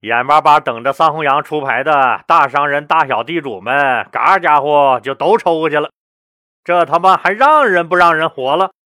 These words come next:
那桑弘羊打出的对王是啥呢？那就是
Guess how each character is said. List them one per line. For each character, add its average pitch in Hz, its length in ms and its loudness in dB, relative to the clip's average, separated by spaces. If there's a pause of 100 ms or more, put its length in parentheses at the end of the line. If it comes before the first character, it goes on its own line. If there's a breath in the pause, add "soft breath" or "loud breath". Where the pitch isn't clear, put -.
(580)
那 131 120 -4
桑 147 220 0
弘 151 120 -4
羊 135 480 2
打 110 200 -4
出 156 160 -10
的 156 120 -2
对 202 260 -6
王 147 460 -2
是 170 140 -8
啥 113 220 -4
呢？ 156 160 -6 (720)
那 147 140 0
就 139 120 -2
是 127 360 0